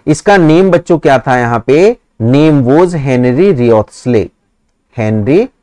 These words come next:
रियोत्सले, है ना? अगर आपको याद हो तो हमने ये question पहले भी पढ़ा है और ये discussion में जरूर आया है।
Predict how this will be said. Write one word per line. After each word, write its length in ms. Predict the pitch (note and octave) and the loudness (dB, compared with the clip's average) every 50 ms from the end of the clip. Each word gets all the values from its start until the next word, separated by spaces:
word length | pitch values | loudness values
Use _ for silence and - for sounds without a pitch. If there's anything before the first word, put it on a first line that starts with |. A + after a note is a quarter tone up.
| _ _ _ _ _ - | _ _ _ _ _ -10
रियोत्सले, 840 | G#2+ F#2+ G2+ A2+ A#2 A#2+ A#2+ A#2+ A2+ - - - - G#2 F2+ - - _ _ G#2+ | -6 -4 -2 0 2 2 2 0 -2 -4 -10 -8 -6 -6 -6 -6 -10 _ _ -6
है 60 | B2+ | -6
ना? 140 | F#3+ C#4 D4+ - _ _ _ _ _ _ _ _ | -6 -6 -6 -10 _ _ _ _ _ _ _ _
अगर 180 | A#2+ C3+ D3 D3+ | 2 2 4 4
आपको 240 | D#3 D3+ - F3+ D#3+ | 2 2 2 2 2
याद 260 | D3 C#3+ C#3+ C3+ E3 | 4 2 2 0 0
हो 60 | E3+ | -2
तो 100 | - E3+ | -2 -2
हमने 300 | D3 D#3+ D#3 D#3 D#3+ D#3 | -2 0 0 0 2 0
ये 60 | D3+ | 0
question 420 | B2+ - - C#3+ B2+ - F3+ F#3 F#3 | -2 -2 -4 -4 -2 -2 -2 -2 0
पहले 300 | - C#3 C3 C3 C#3+ C#3 | 0 0 0 0 0 0
भी 100 | F3 A3 | 0 -2
पढ़ा 340 | - - C3+ B2 C#3 C3 | -2 -2 -2 -2 -2 -2
है 240 | B2 B2 A2 F2+ D#2+ - - | -2 -2 -4 -6 -6 -2 0
और 100 | C#3 C#3 | 2 2
ये 240 | D3+ E3+ E3+ D#3+ - - | 4 2 2 0 -2 -4
discussion 440 | B2+ C3 F3 - A3+ G#3+ F#3 A#3 G#3+ | -4 -4 -2 0 -2 0 0 0 0
में 120 | G3 F3 | 2 2
जरूर 260 | B2+ B2 G2 G2 F#2 E2+ | 2 0 0 0 -2 -4
आया 140 | D#2 D#2 | -6 -8
है। 220 | D#2+ D#2+ D2+ - | -10 -14 -18 -20